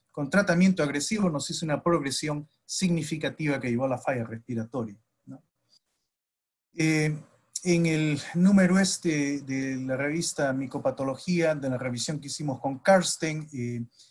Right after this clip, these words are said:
tenemos una serie retrospectiva que la pueden ver, eh, si, la, si, si acceden a la, al, al, a la revista esta,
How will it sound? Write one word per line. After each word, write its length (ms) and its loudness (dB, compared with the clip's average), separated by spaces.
tenemos 380 -2
una 180 0
serie 320 2
retrospectiva 1040 2
que 80 -8
la 140 -2
pueden 320 -2
ver, 400 0
eh, 540 -10
si, 180 -10
la, 180 -4
si, 340 -8
si 240 -12
acceden 420 -6
a 40 -2
la, 180 -4
al, 200 -10
al, 340 -6
a 100 -10
la 260 -6
revista 500 -6
esta, 320 -4